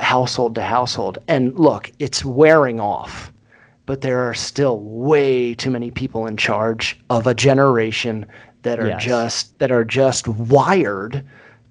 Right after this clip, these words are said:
Speaker 1: to, I don't know, fear or, or whatever, se-
Speaker 2: Yes.
Speaker 1: feel the, the need to s-, be separate, uh, from black people. And I
Speaker 2: True.
Speaker 1: feel like,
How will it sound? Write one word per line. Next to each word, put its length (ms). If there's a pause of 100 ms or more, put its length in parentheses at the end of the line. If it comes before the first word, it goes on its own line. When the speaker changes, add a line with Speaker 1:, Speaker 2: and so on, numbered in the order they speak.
Speaker 1:
to, 580 (920)
I 100
don't 140
know, 100
fear 880
or, 420
or 440 (380)
whatever, 680 (140)
se- 340
Speaker 2:
Yes. 200
Speaker 1:
feel 180
the, 180
the 160
need 300
to 60
s-, 220
be 180
separate, 680 (720)
uh, 320
from 180
black 260
people. 420 (100)
And 480 (540)
I 180
Speaker 2:
True. 160
Speaker 1:
feel 240
like, 320